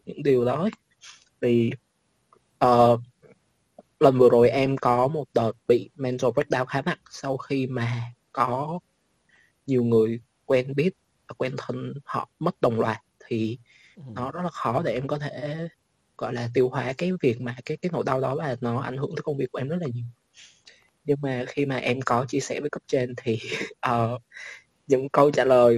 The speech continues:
Speaker 1: được nhận lại nó khá là chung chung và theo kiểu giống như là "Đừng buồn nữa, hãy vui lên đi" ấy. Và nó, nó làm em cảm giác giống như là em không có kết nối được với cái môi trường mà em làm nữa. Thì, ờ, anh có lời khuyên như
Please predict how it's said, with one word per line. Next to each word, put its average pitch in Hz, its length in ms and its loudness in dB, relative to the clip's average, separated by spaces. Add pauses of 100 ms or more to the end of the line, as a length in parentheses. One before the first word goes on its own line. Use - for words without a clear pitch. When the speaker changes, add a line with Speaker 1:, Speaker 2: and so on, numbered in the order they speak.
(160)
Speaker 1:
được 123 120 2
nhận 123 180 -2
lại 127 200 -2
nó 143 120 -2
khá 147 160 0
là 160 140 4
chung 139 180 2
chung 135 220 2
và 127 140 2
theo 127 220 0
kiểu - 240 -2
giống 135 220 0
như 143 200 0
là 117 320 -2
"Đừng 117 180 4
buồn 120 120 0
nữa, 135 120 -2
hãy 147 120 2
vui 147 220 6
lên 143 160 4
đi" 139 160 10
ấy. 180 160 2
Và 127 100 -4
nó, 120 380 -2 (220)
nó 175 140 -2
làm 165 140 -2
em 127 200 -2
cảm 120 120 -6
giác 156 160 -2
giống 175 100 -2
như 160 80 0
là 135 120 -4
em 131 200 -6
không 143 220 -2
có 151 160 4
kết 202 200 -6
nối 139 180 2
được 151 140 0
với 147 100 -6
cái 160 100 -8
môi 147 180 -2
trường 120 180 -6
mà 113 60 -4
em 123 100 -4
làm 113 220 -4
nữa. - 120 -10 (560)
Thì, 120 200 -6
ờ, 117 240 -8 (320)
anh 139 180 -10 (100)
có 156 160 -10
lời 160 140 0
khuyên 143 340 -4
như 143 120 -2